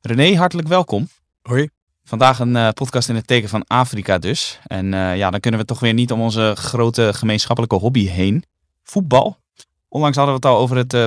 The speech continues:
Speaker 1: Brusselse voetbalsprookje van Union Saint-Gilloise, jouw nieuwe favoriete club. En, eh, zondagavond zaten wij als voetballiefhebbers opnieuw, eh, voor de buis, want de finale van de Afrika Cup werd gespeeld. Heb je ervan genoten?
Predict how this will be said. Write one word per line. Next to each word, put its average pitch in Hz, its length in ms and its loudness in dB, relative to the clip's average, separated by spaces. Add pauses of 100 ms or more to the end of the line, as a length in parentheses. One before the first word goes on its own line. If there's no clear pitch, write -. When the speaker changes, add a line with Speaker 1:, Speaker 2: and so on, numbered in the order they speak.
Speaker 1:
Brusselse 120 520 -2
voetbalsprookje 120 680 -4
van 104 200 -4
Union 131 420 4
Saint-Gilloise, 110 840 0
jouw 110 140 0
nieuwe 113 300 -2
favoriete 107 460 -4
club. 135 260 -2 (600)
En, 127 220 2
eh, 123 120 4
zondagavond 139 680 0
zaten 127 260 0
wij 123 100 2
als 123 100 -4
voetballiefhebbers 120 680 -4
opnieuw, 123 520 2
eh, 98 60 -2
voor 107 120 -8
de 98 80 -4
buis, 104 420 0
want 117 340 -8
de 120 80 -4
finale 135 480 2
van 123 80 -2
de 120 80 -2
Afrika 113 500 -2
Cup 107 180 -2
werd 101 160 0
gespeeld. - 360 -6
Heb - 100 -20 (180)
je - 80 -12
ervan 127 200 -2
genoten? 135 460 -4